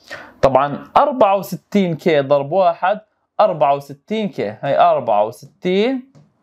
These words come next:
كي على واحد بثلاث، شو؟ ثلاث. أنا وحدت المقامات بالطريقة الطبيعية.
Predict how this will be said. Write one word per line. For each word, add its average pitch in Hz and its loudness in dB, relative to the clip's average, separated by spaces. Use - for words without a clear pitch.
كي 104 0
على 143 0
واحد 240 2
بثلاث، 175 0
شو؟ 185 -2
ثلاث. 127 -2
أنا 226 0
وحدت 190 -4
المقامات 175 -2
بالطريقة 180 -2
الطبيعية. 226 -2